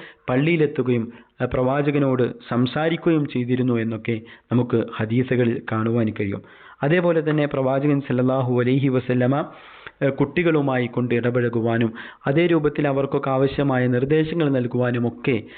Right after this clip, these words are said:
ഏ, സമയങ്ങൾ കണ്ടെത്തിയിരുന്നു എന്ന് നമുക്ക് കാണുവാൻ കഴിയും. അവിടങ്ങളിൽ എല്ലാവർക്കും ഉത്തരവാദിത്വവും ബാധ്യതകളൊക്കെ ഉണ്ട്. അത് ഭാര്യക്കാണെങ്കിലും ഭർത്താവിനാണെങ്കിലും മക്കൾക്കാണെങ്കിലും ഒക്കെ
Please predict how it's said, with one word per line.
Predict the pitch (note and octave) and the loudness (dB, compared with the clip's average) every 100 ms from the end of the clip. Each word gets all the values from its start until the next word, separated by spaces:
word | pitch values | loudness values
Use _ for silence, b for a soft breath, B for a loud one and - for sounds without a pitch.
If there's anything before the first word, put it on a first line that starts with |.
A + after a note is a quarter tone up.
| B B B2 | B B -2
ഏ, | B2 - C3+ | 0 0 -2
സമയങ്ങൾ | - C#3 D#3+ E3+ E3 C#3 | -2 0 0 0 0 -2
കണ്ടെത്തിയിരുന്നു | C3 B2+ C3 B2 B2 B2+ B2+ | -2 0 0 0 2 0 0
എന്ന് | A#2 A#2 | 0 2
നമുക്ക് | A2+ A2 A#2 A#2+ | 0 0 -4 -2
കാണുവാൻ | A2+ A2+ A2+ G#2+ G#2 | -2 2 2 0 -2
കഴിയും. | G#2 A#2 B B B - | -4 -8 B B B -4
അവിടങ്ങളിൽ | B2 C3 C3+ C3+ D3+ D#3 B - | 0 2 2 2 0 -2 B -4
എല്ലാവർക്കും | B2 B2+ D3 D#3 D#3 C#3+ A#2 - A2 | 0 2 2 2 0 0 -4 -6 -12
ഉത്തരവാദിത്വവും | - B2+ A#2+ A#2+ A#2 A#2 A#2 A2 - B - | -4 0 0 0 -2 0 0 0 -4 B -8
ബാധ്യതകളൊക്കെ | B2+ C#3 D#3 E3+ D#3+ C#3+ - A2+ | -2 -2 0 0 0 0 0 -4
ഉണ്ട്. | G2 - - | -6 -10 -4
അത് | A#2 A#2+ A#2+ - B - | 0 2 0 -4 B -6
ഭാര്യക്കാണെങ്കിലും | A#2+ A#2+ B2+ C3 B2 A#2 A#2 A2+ | -2 0 0 0 -2 0 0 0
ഭർത്താവിനാണെങ്കിലും | A2+ - C3 B2+ B2+ A#2+ A2+ A#2+ A#2+ | -2 -2 -2 0 0 0 0 0 0
മക്കൾക്കാണെങ്കിലും | B2 - D#3+ D#3 C3 B2+ B2 | 0 0 -2 -2 -4 -2 -2
ഒക്കെ | A#2+ - B2 | -4 -2 -2